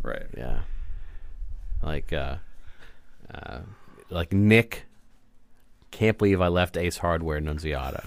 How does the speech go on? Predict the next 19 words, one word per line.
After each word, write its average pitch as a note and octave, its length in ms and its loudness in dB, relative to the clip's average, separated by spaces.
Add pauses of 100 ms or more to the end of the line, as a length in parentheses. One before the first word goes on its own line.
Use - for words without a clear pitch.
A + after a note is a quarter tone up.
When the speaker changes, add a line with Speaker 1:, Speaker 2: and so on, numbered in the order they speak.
Speaker 2:
That's D#2 200 -4
one E2+ 120 2
of D#2 60 0
the D2 80 -2
ones D2 180 -4
I D2+ 60 0
wanted C#2 280 -4
to - 120 -8
use. - 300 -6 (360)
Speaker 1:
<laughs> - 360 -20
Do G#2 80 -4
you F#2+ 60 0
still F#2+ 160 -4
work G#2 160 0
there? D3 220 4 (120)
Speaker 2:
No. A2+ 340 6 (800)
No. D#2+ 240 -6 (220)
Speaker 1:
Okay. F#2+ 220 -2
Speaker 2:
But - 80 -8